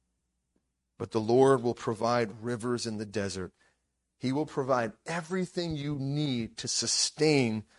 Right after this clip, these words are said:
you on your way back to Him. You don't expect to find a roadway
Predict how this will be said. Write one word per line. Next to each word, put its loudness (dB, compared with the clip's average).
you -4
on -2
your -4
way -2
back -8
to -12
Him. -16
You -10
don't 4
expect 4
to 4
find 8
a 10
roadway 10